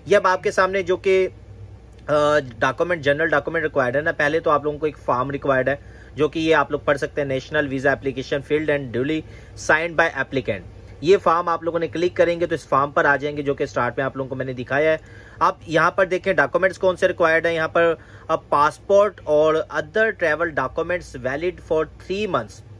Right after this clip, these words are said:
यानी कि आप लोगों का जो passport है और जो, अ, travel documents हैं वो valid होने चाहिए three month तक after the estimate date of return।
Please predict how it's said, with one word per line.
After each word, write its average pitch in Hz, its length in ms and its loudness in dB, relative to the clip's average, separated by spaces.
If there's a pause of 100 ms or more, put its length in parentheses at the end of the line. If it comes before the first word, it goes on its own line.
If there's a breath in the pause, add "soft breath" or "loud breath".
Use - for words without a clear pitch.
(320 loud breath)
यानी 196 160 2
कि 226 120 0
आप 165 320 2
लोगों 190 140 -4
का 202 80 -4
जो 185 120 -2
passport 175 640 2
है 180 280 2 (360 loud breath)
और 170 140 4
जो, 190 400 2
अ, 147 340 2 (140)
travel 175 540 2
documents 180 640 0
हैं 170 120 0
वो 170 160 -4
valid 143 420 0
होने 147 200 -2
चाहिए 160 260 -8
three 190 320 -6
month 147 340 -4
तक 156 160 0
after 151 420 0
the 170 180 2
estimate 165 500 -4
date 143 200 0
of 143 120 -4
return। 117 260 -6